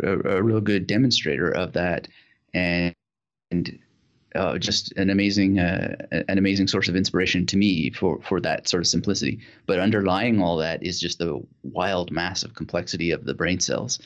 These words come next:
and, uh, n-, not going in denial of that. It's just, just, just, you know, letting, letting an understanding of those rules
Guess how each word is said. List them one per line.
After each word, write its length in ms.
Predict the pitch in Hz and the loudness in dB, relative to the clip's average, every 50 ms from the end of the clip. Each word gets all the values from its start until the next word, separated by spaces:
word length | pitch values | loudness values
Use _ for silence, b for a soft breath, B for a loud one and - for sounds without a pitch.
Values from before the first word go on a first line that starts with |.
| B B B B | B B B B
and, 400 | - 87 87 85 82 85 80 78 | -4 -2 -2 0 0 -2 -2 -2
uh, 240 | 78 78 78 69 - - - - _ _ _ _ _ _ _ _ _ _ | 0 0 0 -2 -2 -4 -6 -10 _ _ _ _ _ _ _ _ _ _
n-, 140 | - 67 - - 65 65 | -12 -12 -8 -8 -2 2
not 340 | 101 104 104 104 98 - 107 | 2 4 4 4 0 0 0
going 220 | 107 101 95 92 | 0 2 2 2
in 140 | 92 90 90 | 2 2 2
denial 420 | 87 90 85 85 85 107 104 90 78 | 2 2 0 0 0 0 0 0 -2
of 140 | - - | -2 -4
that. 260 | - - - - - - - | -6 -6 -6 -6 -8 -12 -12
It's 180 | - - - | -6 -2 0
just, 320 | - - 113 - - - B B B B B B B B B B _ - _ _ _ - | 0 0 0 -2 -4 -6 B B B B B B B B B B _ -20 _ _ _ -4
just, 500 | - 104 - - - - - - - _ _ _ _ _ _ _ _ _ _ _ _ - | -2 -2 -2 -2 -6 -10 -14 -14 -14 _ _ _ _ _ _ _ _ _ _ _ _ -20
just, 420 | - - - - - - - - - - | -18 -8 -4 -2 -2 -2 -2 -4 -6 -4
you 120 | - 113 | 0 2
know, 160 | 107 107 101 - | 2 2 0 -2
letting, 640 | 92 107 117 120 123 123 120 117 110 95 90 - - - | -2 -2 0 2 4 4 6 6 4 2 0 -6 -6 -2
letting 320 | 95 113 123 131 127 117 | 0 2 4 4 4 4
an 120 | 104 110 101 | 6 4 4
understanding 600 | - 104 98 98 92 - 87 90 92 95 92 90 | 4 4 2 2 2 2 2 2 2 2 2 0
of 100 | 87 - | 0 0
those 240 | 90 92 92 104 - | -2 -2 -2 -2 0
rules 380 | 98 107 98 - 110 - - | 0 0 0 0 -2 -4 -4